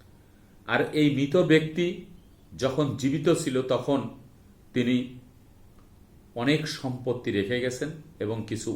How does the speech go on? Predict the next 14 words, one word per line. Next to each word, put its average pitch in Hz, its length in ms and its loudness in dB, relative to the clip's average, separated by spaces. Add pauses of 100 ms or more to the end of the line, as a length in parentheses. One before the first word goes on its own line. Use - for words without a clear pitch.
ওয়ারিশও 110 520 0
তিনি 101 180 -6
রেখে 90 300 -6
গেছেন। 80 260 -8 (440)
তা 135 100 -2 (120)
আমরা 143 200 2 (160)
উদাহরণস্বরূপ 165 640 2 (120)
যদি 139 160 2 (100)
ধরি 127 180 0 (440)
যে 135 80 2 (100)
মৃত 131 180 0 (140)
ব্যক্তি 151 280 0 (180)
দশটি 139 380 -2
দাগে 113 340 2